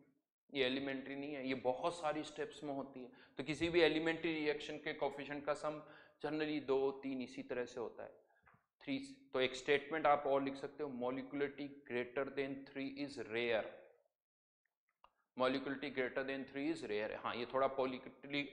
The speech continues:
political statement है। Political statement यानी exactly मना भी नहीं किया, मना भी नहीं किया। Greater than three is rare। तो अगर आपसे भी कोई पूछे कि molecularity greater than three, तो पहला sentence is rare।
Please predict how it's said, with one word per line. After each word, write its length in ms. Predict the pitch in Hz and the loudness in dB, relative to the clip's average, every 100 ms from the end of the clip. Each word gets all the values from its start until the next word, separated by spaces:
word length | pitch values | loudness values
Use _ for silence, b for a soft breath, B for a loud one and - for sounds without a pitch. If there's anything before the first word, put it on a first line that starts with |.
| - | 4
political 500 | 143 143 147 147 143 | 4 6 2 0 0
statement 580 | - 135 123 123 120 117 | 0 0 0 -4 -6 -8
है। 100 | - b b b - | -18 b b b 4
Political 480 | 135 135 139 147 | 4 4 0 0
statement 460 | 139 - 139 147 143 | 0 0 0 0 0
यानी 160 | 143 147 | 0 0
exactly 640 | 123 107 - 143 - 151 | -2 -2 -2 -2 -2 -4
मना 300 | 123 117 127 | -2 -2 -2
भी 160 | 131 147 | -2 -4
नहीं 180 | 147 | -6
किया, 200 | 143 147 147 - _ _ _ _ _ _ _ 110 | -6 -10 -10 -16 _ _ _ _ _ _ _ -8
मना 220 | 110 123 | -4 -4
भी 120 | 143 | -4
नहीं 140 | 156 | -8
किया। 200 | - - - _ _ _ _ _ _ _ _ _ _ _ - | -10 -14 -18 _ _ _ _ _ _ _ _ _ _ _ -2
Greater 280 | 120 127 143 | 2 2 2
than 220 | 139 143 | 0 -4
three 300 | 139 147 147 | -4 -4 -4
is 60 | 147 | -4
rare। 400 | 110 101 95 - | -2 -2 -2 -6
तो 60 | |
अगर 260 | - 107 120 | -4 0 2
आपसे 300 | 117 113 143 | 2 2 -6
भी 100 | 147 | -6
कोई 140 | 156 | -6
पूछे 300 | 147 139 147 | -6 -8 -6
कि 120 | 139 143 | -6 -4
molecularity 760 | 120 123 131 143 139 139 139 135 | -4 -4 -6 -2 -2 -2 -10 -6
greater 260 | 123 123 135 | -6 -4 -6
than 180 | 135 135 | -6 -8
three, 180 | 131 165 - | -10 -12 -10
तो 60 | 120 | -10
पहला 400 | - 107 127 135 | -8 -6 -2 -2
sentence 500 | 131 127 131 151 - | -4 -8 -6 -10 -6
is 240 | 143 123 101 | -6 -4 -2
rare। 280 | 101 107 | 0 0